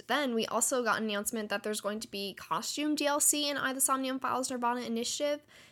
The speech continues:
and these are for Aiba and Tama, and they showed off a few different ones. So there's, like, a horror, a horror one, a horror set, I don't know what to call it, and they have,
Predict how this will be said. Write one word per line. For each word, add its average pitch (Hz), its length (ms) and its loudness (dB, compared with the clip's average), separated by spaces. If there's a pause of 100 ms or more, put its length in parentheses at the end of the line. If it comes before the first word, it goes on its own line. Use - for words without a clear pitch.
(120)
and 214 260 2
these 220 160 2
are 214 80 2
for 208 300 -2 (100)
Aiba 226 480 0
and 294 140 -4
Tama, 190 600 -6 (380)
and 208 460 0
they 214 140 2
showed 277 180 2
off 285 160 2
a 285 60 2
few 233 260 -2
different 202 380 -2
ones. 180 420 -2
So 196 420 4 (180)
there's, 220 180 0
like, 208 260 0
a 208 60 -4
horror, 277 880 0 (720)
a 208 40 -2
horror 302 520 6
one, 302 400 4
a 226 80 2
horror 240 480 2
set, - 380 2 (220)
I - 60 -6
don't 196 100 -4
know 113 100 -8
what - 120 -10
to - 80 -18
call - 280 -4
it, 214 140 -4 (380)
and 202 260 2
they 196 100 6
have, 196 500 0